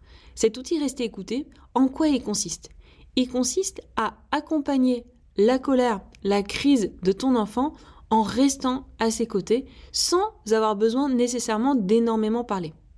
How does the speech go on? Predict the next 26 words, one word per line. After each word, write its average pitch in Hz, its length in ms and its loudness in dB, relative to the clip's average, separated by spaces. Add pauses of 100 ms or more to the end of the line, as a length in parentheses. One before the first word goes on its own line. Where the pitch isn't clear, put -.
(460)
Un 185 100 2
élément 254 260 4
à 254 60 2
savoir, 226 280 -2
c'est 262 140 0
que 220 140 2 (280)
quand 294 200 0
un 320 120 2
enfant 269 420 -2
est 180 160 -8
en 160 140 -6
crise, 254 440 -6 (460)
il 233 200 -2
a 330 180 0
pas 302 200 -2
forcément 277 520 -2
accès 208 400 -4
à 196 160 -4
la 190 100 0
totalité 254 560 0
des 220 160 2
capacités, 220 880 0
euh, 180 180 -2
de 170 140 0
ses 202 120 0
capacités 202 760 -2